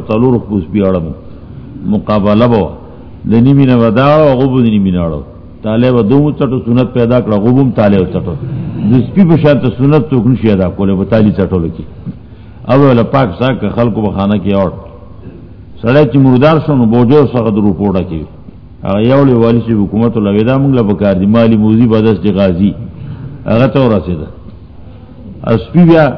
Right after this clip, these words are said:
خواره شو. کورونو کې چې د چا کور ته بس په لاړ، څه شي له به خلو واړه نو کور والا به ته کورې نه خوشاله به کوي، دا مونږ کره برکت راغی. که غوړي به له خوړه، که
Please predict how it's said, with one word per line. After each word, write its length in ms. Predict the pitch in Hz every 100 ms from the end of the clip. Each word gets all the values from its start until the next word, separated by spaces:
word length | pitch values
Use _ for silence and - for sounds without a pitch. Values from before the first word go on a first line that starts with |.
| - - - - -
خواره 300 | 110 123 139 135
شو. 120 | 98 76 - - - -
کورونو 400 | 120 139 165 180
کې 120 | 135 135
چې 60 | 127
د 120 | 123 -
چا 120 | 156 156
کور 260 | 113 156
ته 140 | 139 123
بس 180 | 117 -
په 140 | 135 127
لاړ، 320 | 117 139 147 101 - - - - - - -
څه 100 | 208
شي 140 | - 190
له 120 | 170
به 180 | 147 139
خلو 220 | 147 156
واړه 240 | 147 143 139
نو 100 | 120
کور 200 | - 143
والا 200 | 127 123
به 120 | 113
ته 120 | 110 104
کورې 280 | 113 131 110
نه 180 | 110
خوشاله 400 | 98 101 117 107 95
به 100 | 92
کوي، 180 | 95
دا 120 | 95 104
مونږ 140 | 104
کره 140 | 101 90
برکت 420 | 92 87 92 87
راغی. 280 | 80 69 67 - - - - - - - - -
که 60 |
غوړي 300 | 98 107 117
به 160 | 127 143
له 100 | 143
خوړه، 300 | 120 147 147
که 80 | 143